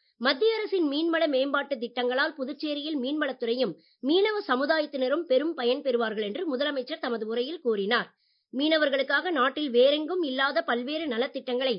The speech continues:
புதுச்சேரி அரசு செயல்படுத்தி வருவதாக அவர் மேலும் கூறினார். மத்திய உள்துறை அமைச்சர் திரு அமித்ஷா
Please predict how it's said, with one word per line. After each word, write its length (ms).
புதுச்சேரி 480
அரசு 260
செயல்படுத்தி 580
வருவதாக 480
அவர் 260
மேலும் 320
கூறினார். 500
மத்திய 360
உள்துறை 280
அமைச்சர் 400
திரு 180
அமித்ஷா 360